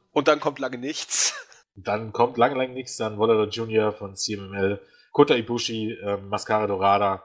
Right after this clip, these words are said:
Speaker 2: oder Grand Metalik, wie er jetzt heißt bei, bei W W E, Dragon Lee, ähm, Kamaitachi, äh, Phoenix, Matt Sydal,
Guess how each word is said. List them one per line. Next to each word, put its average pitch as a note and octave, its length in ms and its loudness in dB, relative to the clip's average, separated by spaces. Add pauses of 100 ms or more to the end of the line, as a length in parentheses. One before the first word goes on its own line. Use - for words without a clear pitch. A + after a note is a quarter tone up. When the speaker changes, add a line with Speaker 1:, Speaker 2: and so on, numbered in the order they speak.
(120)
Speaker 2:
oder F#2 160 -14
Grand F#2+ 280 -6
Metalik, G2+ 520 0
wie G2 100 -4
er G2 80 -2
jetzt F#2+ 220 -8
heißt F#2+ 240 -8
bei, F#2+ 300 -12 (160)
bei F#2 140 -14
W F#2+ 120 -12
W G2 60 -10 (200)
E, G2 100 -10 (500)
Dragon D#3+ 260 8
Lee, C3 300 -8
ähm, G#2+ 240 -12
Kamaitachi, A2 800 -6 (120)
äh, F#2+ 240 -14
Phoenix, A2+ 500 -10
Matt G#2+ 160 -6
Sydal, G2 500 -2